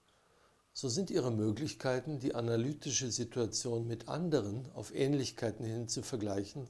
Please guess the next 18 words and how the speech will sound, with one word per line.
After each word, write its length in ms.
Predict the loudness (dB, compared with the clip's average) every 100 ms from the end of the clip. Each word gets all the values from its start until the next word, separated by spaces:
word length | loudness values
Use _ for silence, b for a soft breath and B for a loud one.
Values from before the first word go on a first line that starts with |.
| -14 -6
sehr 220 | -2 2
gering. 420 | 4 4 4 0 -12 _ _ _ _ _ _ _ _ _ _ _ _ _ _ _ b b b b b b b b b
Die 100 | 4
Wahrnehmungsmöglichkeiten 1400 | 6 8 6 4 4 2 2 0 0 2 2 0 -6 -8 -4
sind 480 | 0 0 -2 -2
durch 140 | -2 0
das 180 | -2 -2
analytische 640 | 0 2 0 -2 -2 0
Setting 520 | 0 2 0 0 -2
begrenzt. 720 | -2 -2 -4 -4 -8 -10 -12 -20 _ _ _ _ _ _ _ _ _ b b b b b b b b
Das 180 | -2
Einzige, 680 | 2 2 4 4 4 2 0 -8
was 220 | -4 0 2
sicher 300 | 4 6 6
ist, 440 | 4 2 0 -6 -20 -20 _ _
ist 160 | -6 -4
die 100 | 0
Tatsache, 600 | 0 0 0 0 0